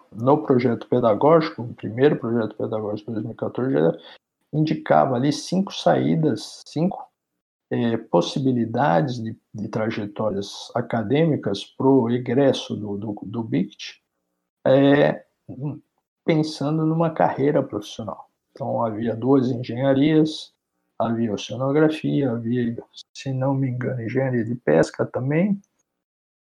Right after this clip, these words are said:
e a ecologia marinha.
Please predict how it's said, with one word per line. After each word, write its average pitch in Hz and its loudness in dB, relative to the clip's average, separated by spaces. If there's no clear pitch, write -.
e 160 2
a 123 -2
ecologia 139 4
marinha. 117 -4